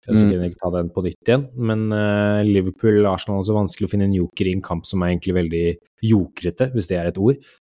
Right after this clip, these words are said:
Speaker 1: Så jeg
Speaker 2: Ja.
Speaker 1: er på den som en
Speaker 2: <laughs>
Speaker 1: skikkelig, skikkelig jokerkamp, for å være helt ærlig, for der kan det skje mye. Eh, Chelsea, mm, vet ikke. Eh, Tottenham borte mot Everton, tøft.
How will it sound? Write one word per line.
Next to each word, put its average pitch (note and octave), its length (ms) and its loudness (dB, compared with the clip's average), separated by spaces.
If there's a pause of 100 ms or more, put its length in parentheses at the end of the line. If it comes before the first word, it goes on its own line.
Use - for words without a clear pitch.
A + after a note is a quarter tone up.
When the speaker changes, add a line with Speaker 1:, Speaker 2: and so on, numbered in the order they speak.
(120)
Speaker 1:
Så - 100 -10
jeg G#2+ 80 2
Speaker 2:
Ja. - 20 2
Speaker 1:
er G#2+ 40 2
på A#2+ 140 2
den G2 100 4
som G#2 120 0
en G2 60 0
Speaker 2:
<laughs> - 120 -4
Speaker 1:
skikkelig, F#2 520 0
skikkelig F#2+ 360 0
jokerkamp, F2 560 -2
for A#2+ 80 2
å G2 40 2
være G2 120 2
helt F2+ 160 0
ærlig, A#2 140 -2
for A2 60 -4
der F#2+ 100 -2
kan F#2 180 -6
det G2+ 100 -2
skje G2 160 2
mye. G2 320 2 (760)
Eh, G#2 800 0
Chelsea, G#2+ 720 2 (200)
mm, G2+ 300 -4 (440)
vet F#2 180 -4 (100)
ikke. G2+ 240 0 (200)
Eh, G2 420 -8
Tottenham G2 560 -4
borte G2+ 200 -2
mot F2+ 160 -2
Everton, F2+ 400 -4
tøft. - 340 -8